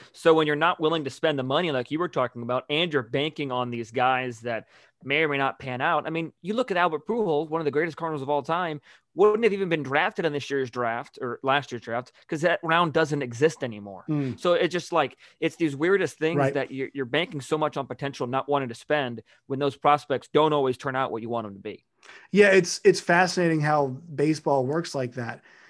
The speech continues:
Speaker 1: Mm-hmm.
Speaker 2: And that's why I feel bad for these fan bases, because you're wondering, like, what is there for Rockies fans,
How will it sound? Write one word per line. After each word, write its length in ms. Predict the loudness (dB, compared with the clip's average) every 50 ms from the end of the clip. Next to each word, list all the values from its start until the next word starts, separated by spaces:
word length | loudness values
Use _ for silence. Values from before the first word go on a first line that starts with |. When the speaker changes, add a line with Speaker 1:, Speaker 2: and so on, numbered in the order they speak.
| -20 _ -4
Speaker 1:
Mm-hmm. 80 | 0 2
Speaker 2:
And 480 | 4 4 4 2 2 -2 -4 -6 -8 -14 _ _ _ _ _ _ _ _ _ _ _ _ _ _ _ -2
that's 380 | 2 4 4 4 4 2 2 4
why 220 | 6 6 6 6
I 60 | 4
feel 180 | 4 2 2 4
bad 300 | 4 4 4 4 4 2
for 80 | 0
these 180 | -2 -2 -2 -2
fan 220 | -4 -4 -2 -2
bases, 460 | -2 -2 -2 -4 -6 -8 -12 -12 -12 -6
because 380 | -4 -2 0 0 0 0 0
you're 100 | 0 0
wondering, 320 | 2 2 2 2 2 0 0
like, 120 | -2 -4
what 240 | -2 0 -2 2 4
is 200 | 2 2 2 2
there 180 | 0 0 0
for 140 | -2 -2 -2
Rockies 420 | -2 0 -2 -2 -4 -6 -6 -6 -8
fans, 400 | -12 -14 -14 -16 -20 -20 -20